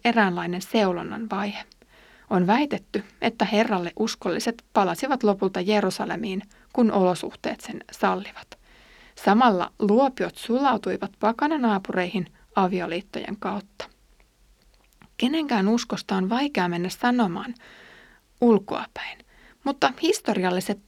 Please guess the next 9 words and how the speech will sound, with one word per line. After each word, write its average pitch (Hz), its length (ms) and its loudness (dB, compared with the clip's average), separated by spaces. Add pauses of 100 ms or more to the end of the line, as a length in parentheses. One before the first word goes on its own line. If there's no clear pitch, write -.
(120)
dokumentit 254 760 0 (140)
puhuvat 262 440 0
etnisen 233 540 0
puhtauden 185 640 0
puolesta 226 600 0
juudalaisissa 190 760 0
yhteisöissä 180 760 -4 (420)
kaksoisvirtain 185 840 -2
maassa. 185 440 -6